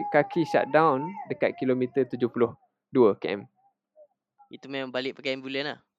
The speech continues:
Speaker 1: Ha, tidak. <laughs> Itu balik kita tidur dulu.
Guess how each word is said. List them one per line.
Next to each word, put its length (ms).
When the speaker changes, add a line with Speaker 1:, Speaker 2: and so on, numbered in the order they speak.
Speaker 1:
Ha, 480
tidak. 400
<laughs> 480
Itu 320
balik 400
kita 80
tidur 320
dulu. 240